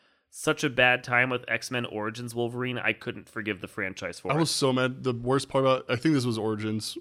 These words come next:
Speaker 2: where they had the, uh, him going through the different battles through time.
Speaker 1: Yeah.
Speaker 2: The opening sequence.
Speaker 1: Yeah.
Speaker 2: I was like, "This is gonna be so cool!" And then it just was pretty much watching someone play Mortal Kombat.
Speaker 1: It was.
Speaker 2: He's like, "I'm gonna fight this guy." Oh,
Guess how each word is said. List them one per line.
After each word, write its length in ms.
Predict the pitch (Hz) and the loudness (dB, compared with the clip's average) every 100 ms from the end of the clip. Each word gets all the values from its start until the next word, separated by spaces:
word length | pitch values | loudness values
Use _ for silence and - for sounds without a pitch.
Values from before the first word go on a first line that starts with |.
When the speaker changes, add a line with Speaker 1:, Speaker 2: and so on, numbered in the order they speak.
| _ | _
Speaker 2:
where 440 | - 127 123 120 120 | -16 -8 0 2 4
they 260 | 117 113 | 4 2
had 220 | 113 117 110 | 2 0 2
the, 240 | 117 113 | 2 2
uh, 220 | 104 98 107 _ _ _ | 0 -2 -8 _ _ _
him 220 | - 123 | -2 0
going 220 | 117 117 120 | 2 0 2
through 160 | 127 | 0
the 80 | 117 | 0
different 320 | 117 123 110 | 0 -2 -2
battles 380 | 107 113 120 113 | 0 0 0 -2
through 160 | - 110 | -4 -4
time. 340 | 113 117 127 | -4 -2 2
Speaker 1:
Yeah. 200 | 120 101 - _ _ _ - | 2 2 -2 _ _ _ -2
Speaker 2:
The 100 | 120 | 0
opening 320 | 123 123 127 | 2 0 0
sequence. 480 | 123 123 147 143 135 | 0 -2 0 0 2
Speaker 1:
Yeah. 160 | 101 - _ _ _ - | 2 0 _ _ _ -8
Speaker 2:
I 80 | 147 | -4
was 100 | 147 | 0
like, 80 | 147 | 2
"This 140 | 208 | 2
is 160 | 202 202 | 2 4
gonna 140 | 220 214 | 6 6
be 140 | 226 | 4
so 260 | - 247 208 | 4 4 4
cool!" 640 | 247 254 247 208 135 - _ | 6 6 8 6 6 -2 _
And 100 | 147 | 6
then 100 | 170 | 8
it 40 | 180 | 8
just 260 | 180 170 | 4 2
was 180 | 180 147 | 2 2
pretty 200 | - 156 | 2 2
much 160 | 147 143 | 2 2
watching 300 | 147 139 139 | 0 0 -2
someone 340 | - 135 131 | 0 0 0
play 160 | 127 127 | 0 2
Mortal 260 | 123 117 | 2 2
Kombat. 440 | 113 113 107 104 - _ | 0 -4 -6 -6 -10 _
Speaker 1:
It 80 | 160 | 2
was. 260 | 139 82 - _ - | 2 2 -4 _ -4
Speaker 2:
He's 160 | 127 | 0
like, 120 | 123 147 | 2 4
"I'm 100 | 180 | 4
gonna 140 | 156 | 2
fight 220 | 147 175 180 | 2 2 2
this 140 | 190 | -2
guy." 220 | 120 107 | -2 -2
Oh, 200 | 131 190 | 0 -2